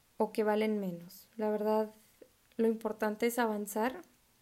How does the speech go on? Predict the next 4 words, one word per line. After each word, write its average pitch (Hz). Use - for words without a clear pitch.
eh, 208
que 240
los 226
pasos 262